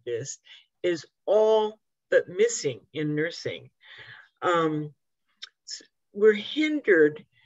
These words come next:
by formal written accounts of knowing that and knowing about, with almost no descriptions of knowing how and when, or descriptions of situational awareness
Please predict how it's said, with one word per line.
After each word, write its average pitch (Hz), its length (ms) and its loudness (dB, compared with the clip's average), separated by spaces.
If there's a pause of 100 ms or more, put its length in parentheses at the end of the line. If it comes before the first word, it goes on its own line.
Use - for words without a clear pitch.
(280)
by 165 380 0 (260)
formal 247 680 -2 (400)
written 185 500 0
accounts 170 640 -2 (100)
of 165 240 0
knowing 160 640 0
that 156 340 0 (680)
and 165 260 -2
knowing 165 440 -2
about, 151 640 0 (520)
with 180 240 2
almost 233 560 -2
no 208 840 -2
descriptions - 840 -6 (400)
of 170 200 -2
knowing 156 400 0
how 151 360 -4
and 131 220 -8
when, 165 400 -8 (580)
or 180 400 4
descriptions 156 840 -4
of 147 180 0
situational 151 840 -6
awareness 131 640 -8